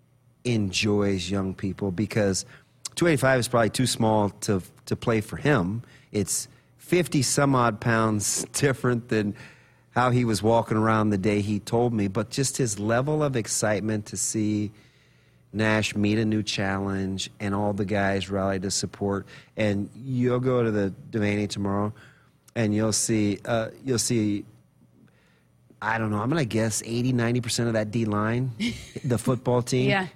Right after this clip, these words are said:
Speaker 1: they just wanna see Nash at that weight function. It's pretty exciting.
Speaker 2: Well, and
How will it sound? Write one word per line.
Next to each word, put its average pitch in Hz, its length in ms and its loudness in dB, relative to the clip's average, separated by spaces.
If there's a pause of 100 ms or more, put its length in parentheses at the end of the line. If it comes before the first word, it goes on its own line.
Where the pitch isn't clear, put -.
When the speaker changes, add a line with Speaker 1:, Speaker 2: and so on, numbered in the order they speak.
(120)
Speaker 1:
they 131 180 2
just 160 380 0
wanna 139 240 2
see 110 340 0
Nash 104 520 0
at 104 140 -6
that 101 240 -2
weight 101 200 -4
function. 92 500 -10 (300)
It's 127 160 -4
pretty 135 240 0
exciting. 95 420 -2 (120)
Speaker 2:
Well, 285 160 2
and 269 280 -2